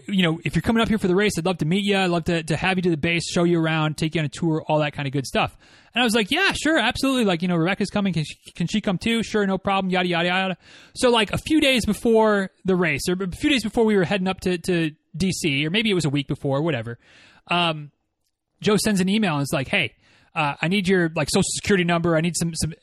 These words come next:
extra information 'cause, uh, I got an, a, an opportunity for you, but you need clearance." And I was like,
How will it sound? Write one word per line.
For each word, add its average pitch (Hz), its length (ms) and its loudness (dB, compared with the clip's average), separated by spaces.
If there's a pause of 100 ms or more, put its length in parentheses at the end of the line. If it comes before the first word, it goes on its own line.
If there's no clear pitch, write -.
extra 196 260 0
information 165 560 -2
'cause, 156 180 0 (360)
uh, 151 260 -2
I 156 60 2
got 202 160 2
an, 185 100 -2 (300)
a, - 20 2 (160)
an 165 120 0
opportunity 220 480 2
for 190 220 2
you, 170 220 4
but 165 160 -2
you 175 80 2
need 185 160 2
clearance." 135 500 -4
And 143 60 -2
I 143 60 0
was 131 100 -2
like, 110 220 -4